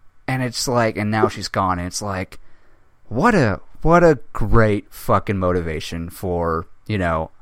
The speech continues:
for Monica as a character. And it's like, going forward, it's like, I can't wait to see, because in WandaVision, there's a moment, I think it's in episode four or five, I think it's five, where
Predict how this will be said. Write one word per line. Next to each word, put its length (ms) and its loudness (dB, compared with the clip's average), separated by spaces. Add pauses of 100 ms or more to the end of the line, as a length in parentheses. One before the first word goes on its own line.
(680)
for 220 4
Monica 460 2
as 140 -4
a 40 -12
character. 500 -2
And 120 -6
it's 180 -8
like, 300 2
going 260 4
forward, 540 6
it's 180 -4
like, 400 0 (800)
I 80 6
can't 220 0
wait 160 0
to 60 -4
see, 180 -4
because 420 -2 (380)
in 180 2
WandaVision, 800 -2 (600)
there's 380 2
a 60 0
moment, 480 0
I 60 -4
think 300 0
it's 140 -6
in 180 -4
episode 440 -2
four 440 -2
or 40 0
five, 760 0 (280)
I 20 -20
think 160 0
it's 140 -2
five, 760 2 (480)
where 640 0